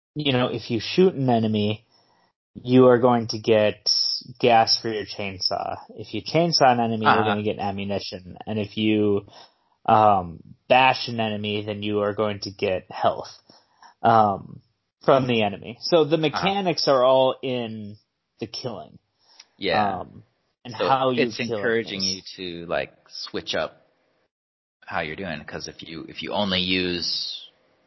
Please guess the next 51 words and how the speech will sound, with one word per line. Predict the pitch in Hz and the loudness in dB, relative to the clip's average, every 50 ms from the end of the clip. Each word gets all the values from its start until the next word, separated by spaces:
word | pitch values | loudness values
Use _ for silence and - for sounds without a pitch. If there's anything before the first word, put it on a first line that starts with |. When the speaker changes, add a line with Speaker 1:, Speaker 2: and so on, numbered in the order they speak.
| _ _ _ _ _ _ _ _ _ _ _ _ _ - - | _ _ _ _ _ _ _ _ _ _ _ _ _ -6 -4
Speaker 2:
chainsaw, | 107 95 90 85 - - 90 76 73 | -2 -2 -4 -4 -2 0 2 2 2
then | 78 78 | 0 -2
you're | 78 85 87 | -4 -4 -2
not | 85 80 73 | -2 -2 -2
gonna | - 90 82 76 | -4 -8 -10 -8
get | - 80 73 - | -8 -8 -6 -2
gas, | 92 78 64 55 - - - - | 0 0 0 -2 -4 -8 -8 -6
right? | 65 76 90 98 - _ _ _ _ _ _ _ _ _ _ _ _ _ _ - - _ | -4 -4 -4 -6 -8 _ _ _ _ _ _ _ _ _ _ _ _ _ _ -20 -20 _
Speaker 1:
Right, | - 131 139 151 131 - - - _ _ _ _ _ _ | -6 0 4 4 4 4 2 -6 _ _ _ _ _ _
right. | 117 123 117 95 - - | -4 -4 -4 -4 -4 -8
Speaker 2:
Gotcha. | - - 78 78 - - - - - _ | -6 -4 -2 -2 -2 -4 -6 -10 -10 _
Speaker 1:
And | - 135 | -6 -4
then | 139 139 | -2 0
you | 139 135 | 2 4
run | 139 139 139 | 4 6 6
out | 135 123 | 6 4
of | 120 113 | 4 2
gas | 123 123 120 117 113 - | 2 2 0 0 -2 -4
with | 113 104 | -8 -10
your | 104 95 | -10 -10
chainsaw, | - 151 165 160 143 - - 113 110 107 107 104 - - | -8 -6 -6 -6 -6 -4 -2 -2 -2 0 -2 -4 -6 -8
and | - 113 113 117 | -10 -8 -6 -6
then | 113 107 107 107 107 | -6 -6 -6 -8 -6
you | 107 110 110 | -4 -2 -2
have | 104 101 _ | -2 -4 _
to | - 104 | -8 -6
use | 98 98 92 90 - | -6 -6 -6 -6 -8
your | 90 87 87 90 92 90 90 92 - _ _ _ _ | -8 -6 -6 -4 -4 -4 -6 -8 -10 _ _ _ _
shotgun. | - - - - - - - - 131 - - - _ _ _ _ _ _ _ _ _ _ - | -6 2 4 4 4 4 2 -2 -8 -8 -8 -16 _ _ _ _ _ _ _ _ _ _ -2
Um, | 107 104 | 2 4
Speaker 2:
Yeah. | 104 101 98 95 95 | 4 4 4 2 -2
Speaker 1:
and | 98 101 | -4 -4
then | 104 104 | -4 -2
you | 104 | 2
run | 107 110 107 | 4 4 4
out | 104 98 | 4 4
of | 104 | 4
ammunition | 117 117 110 107 127 135 - - 117 | 4 4 4 2 0 -2 -2 -2 -6
with | 110 92 | -6 -6
your | 92 98 | -6 0
shotgun, | - 208 202 214 208 - 170 156 151 147 147 | 4 6 6 8 8 6 6 6 6 6 4
and | 135 127 | 2 0
then | 123 123 120 | 0 -2 -2
you | 117 110 | 0 2
gotta | 120 113 110 107 | 4 4 4 4
use | 104 104 101 95 | 2 0 -2 -2
your | 104 95 | -6 -8
chainsaw. | 90 101 101 101 98 - - - | -8 -8 -8 -8 -6 -8 -8 -6
You | - 156 | -2 0
know, | 156 147 139 | 2 2 2
it, | - 180 165 156 | 2 0 0 -2